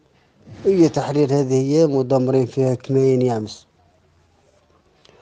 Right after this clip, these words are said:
ومدمر فيها سيتاني تاق ذا كود هي البوليزاريو ما لا تقد تعدل فيها اجتماع. وقيادة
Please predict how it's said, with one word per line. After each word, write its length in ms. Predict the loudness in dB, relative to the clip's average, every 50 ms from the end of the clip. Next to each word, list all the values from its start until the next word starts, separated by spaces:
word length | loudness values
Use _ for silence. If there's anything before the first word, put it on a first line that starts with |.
| -20 -20 _ _ -6
ومدمر 580 | -2 -2 0 -2 -2 -2 -2 -2 -2 -4 -4
فيها 220 | -4 -4 -4 -4 -4
سيتاني 440 | -6 -8 -6 -4 -4 -4 -4 -4
تاق 220 | -6 -6 -6 -6 -4
ذا 180 | -4 -4 -4
كود 240 | -4 -4 -4 -4 -2
هي 180 | 0 0 0 -2
البوليزاريو 720 | -2 -4 -6 -6 -6 -4 -4 -4 -2 -2 -2 -2 -4 -4 -6
ما 160 | -6 -8 -6 -4
لا 80 | -2 -2
تقد 280 | -2 -4 -8 -12 -12 -12 -10 -6
تعدل 340 | -4 -4 -4 -4 -4 -6
فيها 300 | -6 -4 -4 -4 -4 -4
اجتماع. 520 | -8 -10 -12 -8 -4 -2 -2 -2 -2 -4 -8 _ _ -20 -20 _ _ _ _ _ _ _ _ _ _ _ _ _ _ _ -12
وقيادة 380 | -6 -2 0 2 4 4 2